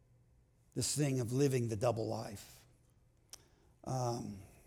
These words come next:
you know, here's the thing, too. Um,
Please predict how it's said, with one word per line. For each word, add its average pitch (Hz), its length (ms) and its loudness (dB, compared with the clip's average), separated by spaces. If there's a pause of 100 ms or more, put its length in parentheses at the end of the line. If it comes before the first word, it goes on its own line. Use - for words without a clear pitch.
(1500)
you 151 80 8
know, 175 160 12
here's 170 220 10
the 127 80 -2
thing, 131 240 4
too. 123 480 2
Um, 110 440 2